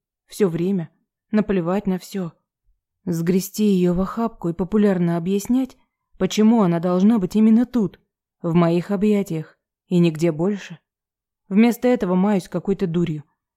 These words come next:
И от отца вот огреб сегодня. Он приехал ко мне в офис под предлогом подписания каких-то совместных договоров. Но я сразу просек, что договоры — это так,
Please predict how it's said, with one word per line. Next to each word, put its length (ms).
И 100
от 160
отца 440
вот 160
огреб 340
сегодня. 540
Он 240
приехал 480
ко 160
мне 220
в 100
офис 420
под 180
предлогом 560
подписания 680
каких-то 440
совместных 600
договоров. 640
Но 160
я 140
сразу 340
просек, 440
что 160
договоры — 520
это 280
так, 380